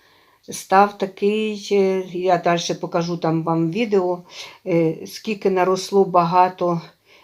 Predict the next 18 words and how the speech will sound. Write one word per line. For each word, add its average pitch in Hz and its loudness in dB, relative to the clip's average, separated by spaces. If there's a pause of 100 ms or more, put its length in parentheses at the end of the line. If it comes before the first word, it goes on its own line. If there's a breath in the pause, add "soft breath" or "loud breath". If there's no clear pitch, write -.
різних 185 0
рослин, 220 0 (920 soft breath)
е, 175 0 (180)
як 190 2
вони 190 4
стали 190 2
розвиватися 190 0 (360 soft breath)
дуже 202 0
швидко, 202 2
тому 185 0
що, 185 0 (460 loud breath)
е, 175 0 (260)
ну, 214 0
тут 196 -2
рослини, 190 4 (500 soft breath)
с-, - -14 (300)
ці 190 0
рослини, 185 0